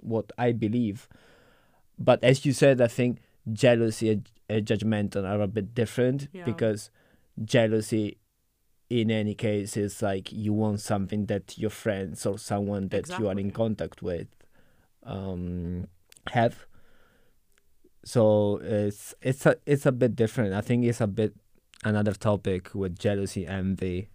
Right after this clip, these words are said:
Speaker 1: and all
Speaker 2: I'm,
Speaker 1: this
Speaker 2: like,
Speaker 1: stuff.
Speaker 2: not toxic at all.
Speaker 1: Hmm?
Speaker 2: I'm not toxic.
Speaker 1: What do you, <laughs>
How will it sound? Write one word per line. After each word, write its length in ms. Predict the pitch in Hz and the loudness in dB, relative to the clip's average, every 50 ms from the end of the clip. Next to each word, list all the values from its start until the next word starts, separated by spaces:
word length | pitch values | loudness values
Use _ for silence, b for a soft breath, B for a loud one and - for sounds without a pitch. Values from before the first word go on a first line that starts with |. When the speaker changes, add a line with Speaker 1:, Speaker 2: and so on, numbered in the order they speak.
| - _ _ _ - | -20 _ _ _ -16
Speaker 1:
and 100 | - - | -12 -8
all 60 | 90 87 | -8 -6
Speaker 2:
I'm, 60 | - | -6
Speaker 1:
this 140 | - 240 277 | -6 -6 -6
Speaker 2:
like, 100 | 349 - | -6 -6
Speaker 1:
stuff. 180 | - - - 170 | -6 -8 -8 -10
Speaker 2:
not 240 | 175 175 175 - - | -10 -12 -12 -14 -14
toxic 400 | - 175 165 - - - - - | -14 -14 -14 -14 -16 -18 -18 -18
at 100 | 151 139 | -18 -18
all. 460 | - - 165 160 156 160 - - 165 - _ _ _ _ _ _ _ _ _ _ | -18 -16 -16 -16 -16 -16 -18 -18 -20 -20 _ _ _ _ _ _ _ _ _ _
Speaker 1:
Hmm? 200 | 127 135 170 240 285 - _ _ _ _ _ _ _ _ _ _ - | 4 4 4 4 4 0 _ _ _ _ _ _ _ _ _ _ -14
Speaker 2:
I'm 180 | 185 180 196 220 | -12 -10 -8 -8
not 180 | 254 240 208 | -8 -10 -10
toxic. 680 | - 190 196 247 - - - 160 - - - - _ _ _ _ _ _ _ _ _ _ _ | -10 -12 -12 -12 -12 -16 -18 -18 -18 -20 -20 -20 _ _ _ _ _ _ _ _ _ _ _
Speaker 1:
What 120 | - 180 196 | -4 2 4
do 80 | 220 - - | 4 6 8
you, 100 | 285 | 8
<laughs> 40 | 226 | 8